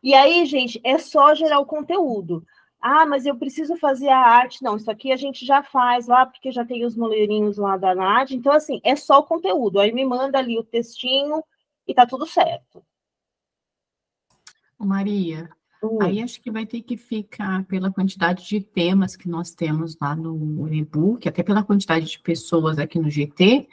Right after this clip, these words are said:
Speaker 2: vai ter que ficar dois por, dois por mês?
Speaker 1: E sim, provavelmente dois por mês.
Speaker 2: Tá.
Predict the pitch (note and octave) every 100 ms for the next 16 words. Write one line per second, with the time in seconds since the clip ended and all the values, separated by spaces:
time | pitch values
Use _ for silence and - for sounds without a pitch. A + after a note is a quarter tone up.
0 | - - - F#3+ G3+ - G3+ F#3+ A3+ G#3+
1 | - C4+ C#4 C#4 G#3+ F3+ E3 F#3+ - -
2 | E3 B3 F#3 E3 - - _ _ _ _
3 | _ _ _ _ _ - - G#3 C4 A#3
4 | G#3 - A#3+ G#3 G#3 G#3+ A3 A3 A3 G#3
5 | G#3+ C4 C#4+ D3+ - - _ _ _ _
6 | _ - D3+